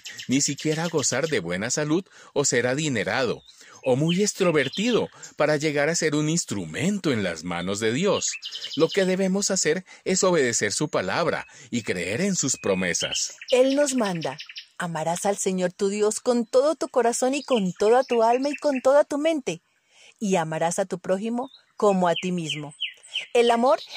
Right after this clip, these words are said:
Speaker 2: es el principio más grande que existe. Si podemos extender una mano de auxilio al oprimido, si podemos ayudar a los que se en-, encuentran desanimados y afligidos,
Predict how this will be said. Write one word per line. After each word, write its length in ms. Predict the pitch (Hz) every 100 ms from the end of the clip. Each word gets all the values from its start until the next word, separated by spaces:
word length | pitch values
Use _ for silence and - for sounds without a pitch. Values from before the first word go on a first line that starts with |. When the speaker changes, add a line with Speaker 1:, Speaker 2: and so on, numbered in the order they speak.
| -
Speaker 2:
es 140 | 320 359
el 140 | 339
principio 500 | 330 285 - 214 247
más 200 | 254 254
grande 320 | 247 269 269
que 140 | 262 208
existe. 600 | 190 233 214 - 165 - _ _ _ -
Si 200 | - 190
podemos 480 | 180 180 190 254 - -
extender 580 | 254 - 202 175 170 185
una 160 | 208
mano 280 | 220 214 220
de 100 | 226
auxilio 420 | 170 - - 170
al 80 | 185
oprimido, 540 | 175 180 165 170 165 165 - - - -
si 180 | - 247
podemos 440 | 269 277 320 349
ayudar 540 | 339 254 214 202 240
a 80 | 311
los 200 | 285 254
que 160 | - 214
se 220 | - 208
en-, 180 | 196 190 _ _ _ -
encuentran 800 | 214 190 - 254 339 294 247 208
desanimados 720 | 185 180 170 175 170 202 226
y 60 |
afligidos, 580 | 208 196 180 233 226 175